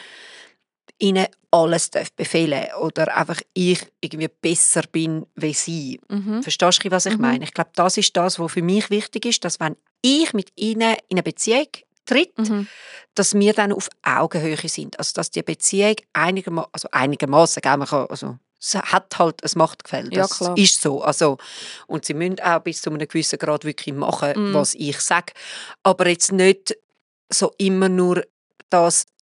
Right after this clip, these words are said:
Speaker 1: ich bin die Lehrerin, du musst machen, was ich sag, sonst passiert das
Speaker 2: Ja.
Speaker 1: und das. Sondern dass man auf Augenhöhe anschaut,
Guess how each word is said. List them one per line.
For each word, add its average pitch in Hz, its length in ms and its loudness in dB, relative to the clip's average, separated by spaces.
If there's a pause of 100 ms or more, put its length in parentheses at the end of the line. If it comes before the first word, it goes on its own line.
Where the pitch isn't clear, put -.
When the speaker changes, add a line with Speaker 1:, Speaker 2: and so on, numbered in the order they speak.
(160)
Speaker 1:
ich 220 160 -2
bin 226 100 2
die - 100 -2
Lehrerin, 185 440 2 (180)
du 208 180 4
musst 185 280 2
machen, 160 180 -2
was 156 140 -2
ich 156 100 -6
sag, - 260 -6
sonst - 420 0
passiert - 400 -6
das - 120 0
Speaker 2:
Ja. 196 120 4
Speaker 1:
und 131 120 -10
das. - 340 2 (400)
Sondern 156 440 -4
dass 151 180 0
man 147 140 -6
auf 139 160 -8
Augenhöhe 202 520 2 (200)
anschaut, 160 560 4